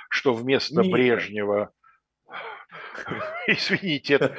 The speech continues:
Speaker 1: это, это примет всё-таки нашего времени. И
Speaker 2: Это наш, у нас тут иногда в эфире бывает человек, который нам рассказывает
Speaker 1: Вот,
Speaker 2: об этом
Speaker 1: да.
Speaker 2: регулярно.
Speaker 1: Вот. А тогда,
Speaker 2: <laughs>
Speaker 1: тогда человека с такими, как вы понимаете,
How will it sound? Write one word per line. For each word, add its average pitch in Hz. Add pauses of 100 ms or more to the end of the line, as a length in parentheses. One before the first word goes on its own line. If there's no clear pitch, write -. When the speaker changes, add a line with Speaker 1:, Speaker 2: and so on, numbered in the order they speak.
Speaker 1:
это, 190
это 214
примет 190
всё-таки -
нашего 123
времени. 120 (400)
И -
Speaker 2:
Это 165
наш, 160
у 131
нас 143
тут 139
иногда 143
в 139
эфире 139
бывает 131
человек, 120
который 104
нам 107
рассказывает 127
Speaker 1:
Вот, 98
Speaker 2:
об 95
этом 98
Speaker 1:
да. 98
Speaker 2:
регулярно. 98 (280)
Speaker 1:
Вот. 123
А -
тогда, 180
Speaker 2:
<laughs> 160
Speaker 1:
тогда 185
человека 185
с -
такими, 170
как 151
вы 156
понимаете, 147